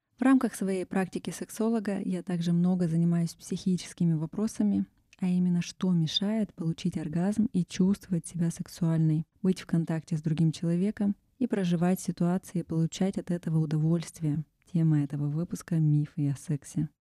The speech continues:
Те самые, о которых обычно не говорят. И очень зря. Сегодня мы начинаем развенчивать мифы о сексе и тем самым возвращать вам удовольствие. В этом выпуске я расскажу вам о пяти мифах, но их на самом деле намного больше.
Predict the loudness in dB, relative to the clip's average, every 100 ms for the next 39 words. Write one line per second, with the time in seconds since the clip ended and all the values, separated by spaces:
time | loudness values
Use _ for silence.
0 | _ -6 -2 0 2 2 0 -4 _ _
1 | -8 -6 -4 -2 -4 -4 -6 -4 -2 0
2 | 2 0 -2 -8 _ _ _ 2 4 4
3 | 0 0 0 0 -2 -2 -2 -6 _ _
4 | _ -4 2 4 4 2 -2 -2 0 0
5 | 0 -2 -2 0 0 0 -4 -4 0 0
6 | 0 -4 -4 -4 -4 -2 -2 -2 0 -2
7 | -2 0 2 2 0 -4 -6 -2 -2 -2
8 | -2 0 2 4 2 0 0 0 -2 -2
9 | -2 -4 _ 0 2 0 0 -4 -2 -4
10 | 0 0 0 -4 -4 -2 -2 0 -2 -4
11 | -8 0 4 4 2 -4 -12 _ -2 2
12 | 2 0 -6 -4 0 0 0 0 2 2
13 | 0 -2 -6 -8 -8 -8 -8